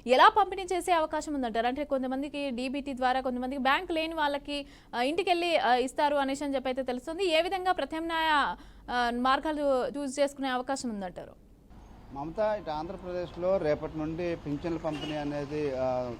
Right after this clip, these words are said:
Speaker 2: చేపట్టారు. అయితే ఈరోజు మే డే కావడంతో ఈరోజు బ్యాంకులు కూడా సెలవు, అలాగే,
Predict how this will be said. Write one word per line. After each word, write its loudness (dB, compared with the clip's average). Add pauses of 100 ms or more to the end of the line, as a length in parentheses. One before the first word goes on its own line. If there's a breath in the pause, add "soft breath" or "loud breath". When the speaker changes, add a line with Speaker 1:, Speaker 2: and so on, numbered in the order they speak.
(100)
Speaker 2:
చేపట్టారు. -4
అయితే -2
ఈరోజు 4
మే 2
డే 0
కావడంతో 2
ఈరోజు 0
బ్యాంకులు 0
కూడా -2
సెలవు, -4
అలాగే, 2